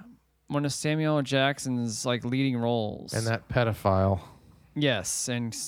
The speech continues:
Speaker 1: and Spacey versus Machete. So
Speaker 2: Mm.
Speaker 1: that's, that's two thousand something. So your nineties thing is, uh, shot right there. I think Negotiator was, like, ninety-nine or something.
Speaker 2: Something like that, yeah.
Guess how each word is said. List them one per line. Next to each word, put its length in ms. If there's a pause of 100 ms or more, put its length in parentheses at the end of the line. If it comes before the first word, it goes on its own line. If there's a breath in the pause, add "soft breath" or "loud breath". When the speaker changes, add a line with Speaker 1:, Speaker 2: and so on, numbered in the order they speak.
Speaker 1:
and 160
Spacey 760 (640 soft breath)
versus 360
Machete. 600 (800 loud breath)
So 60
Speaker 2:
Mm. 60
Speaker 1:
that's, 300 (100)
that's 200
two 180
thousand 400
something. 400
So 100
your 180
nineties 400
thing 260
is, 220 (140)
uh, 100
shot 300
right 160
there. 160
I 40
think 160
Negotiator 460
was, 80
like, 140
ninety-nine 560
or 100
something. 360
Speaker 2:
Something 260
like 120
that, 260
yeah. 180